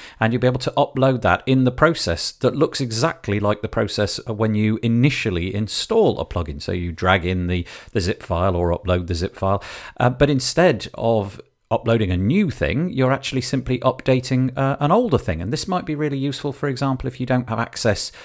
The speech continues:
to, uh, let's say, F T P or S F T P or something like that. It's obviously a bit of an edge case. I, I'm not sure, since we've got one-click updates, whether this is gonna be tremendously useful to a lot of people.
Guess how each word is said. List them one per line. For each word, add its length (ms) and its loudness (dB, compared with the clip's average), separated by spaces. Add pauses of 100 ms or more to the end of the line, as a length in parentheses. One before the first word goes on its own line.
(200)
to, 840 2
uh, 180 -6 (120)
let's 140 -8
say, 440 -2 (120)
F 180 -8
T 200 0
P 260 2
or 340 -2
S 200 -4
F 120 -2
T 180 -8
P 220 0
or 100 -2
something 360 -6
like 160 -2
that. 180 -2 (320)
It's 160 2
obviously 560 2
a 100 -8
bit 220 0
of 80 4
an 80 4
edge 300 2
case. 440 -4 (120)
I, 140 -2
I'm 280 0
not 180 0
sure, 320 -2
since 380 -2
we've 140 -6
got 200 -2
one-click 460 -4
updates, 680 -6
whether 180 -4
this 220 -10
is 80 -10
gonna 160 -6
be 120 -8
tremendously 600 -6
useful 320 -6
to 280 -4
a 180 -4
lot 460 -2
of 160 -8
people. 400 -4